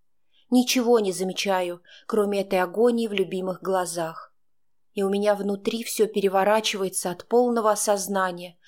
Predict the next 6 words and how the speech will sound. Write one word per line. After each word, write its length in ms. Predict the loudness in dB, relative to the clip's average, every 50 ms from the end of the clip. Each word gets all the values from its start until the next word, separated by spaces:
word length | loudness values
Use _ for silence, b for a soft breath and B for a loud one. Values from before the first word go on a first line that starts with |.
| B B B B
что 180 | -8 0 2 4
я 140 | 4 4
сделала 440 | 0 -2 0 0 0 0 0 -2 -4
со 160 | -6 -6 -6
своим 360 | -6 -4 -4 -4 -4 -4 -4 -6
мужчиной. 680 | -6 -4 -4 -4 -4 -4 -6 -6 -8 -10 -12 -16 _